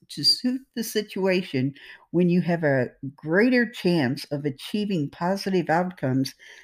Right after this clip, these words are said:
think about being in an argument with someone. If you allow anger to take over, you will likely end up in a screaming match, whereas if you can pause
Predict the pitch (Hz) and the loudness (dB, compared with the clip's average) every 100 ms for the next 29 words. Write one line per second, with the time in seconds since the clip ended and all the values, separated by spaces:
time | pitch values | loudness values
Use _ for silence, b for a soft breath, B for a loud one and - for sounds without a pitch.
0 | _ - 254 269 214 170 170 170 - 175 | _ 2 4 4 0 2 2 2 4 4
1 | 180 175 170 147 139 143 135 131 113 - | 6 6 4 4 4 2 0 -2 -4 -6
2 | 120 - 127 113 - 131 B B B B | -10 -8 -8 -8 -12 -16 B B B B
3 | _ 170 175 185 233 285 247 226 - - | _ -6 -6 -6 -4 -4 -4 -8 -6 0
4 | 175 202 143 143 - - - - - 214 | 0 0 -2 -6 -12 -16 -20 -20 -10 -8
5 | 233 240 - 185 180 156 120 147 226 B | -8 -8 -6 -4 -4 -6 -10 -12 -12 B
6 | B - 175 247 247 190 196 196 196 180 | B -8 -4 -2 -2 -2 -4 -4 -8 -4
7 | 170 180 170 160 - 131 123 - - _ | -2 -2 -4 -6 -8 -8 -8 -12 -18 _
8 | - 254 285 233 147 131 127 156 - 175 | -8 -2 0 2 0 0 -2 -4 -6 -6
9 | 170 165 151 160 160 156 147 143 131 - | -2 0 -2 -4 -6 -6 -12 -10 -12 -10
10 | 233 233 151 170 | -6 -4 -4 -8